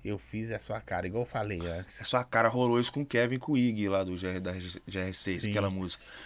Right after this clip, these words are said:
Speaker 2: "Então persiste, a mente é fértil." O Iggy que escreveu, ele falou, "Não, mas essa música tem mais a ver com você." Aí o Kevin gravou.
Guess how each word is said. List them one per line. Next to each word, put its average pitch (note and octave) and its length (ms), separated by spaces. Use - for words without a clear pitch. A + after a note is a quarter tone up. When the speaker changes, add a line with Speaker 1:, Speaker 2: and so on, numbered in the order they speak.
Speaker 2:
"Então D3+ 540
persiste, A2+ 960
a A2 200
mente A#2+ 260
é A2 60
fértil." B2 420
O B2 140
Iggy D#3 240
que - 60
escreveu, D#3 600
ele C#3+ 120
falou, C#3 340
"Não, C#3+ 140
mas B2 140
essa A#2+ 200
música A#2 320
tem B2+ 140
mais A#2+ 200
a C3+ 120
ver A#2+ 160
com A#2+ 100
você." A#2+ 540
Aí G#2 320
o A#2 120
Kevin A#2+ 420
gravou. C3 520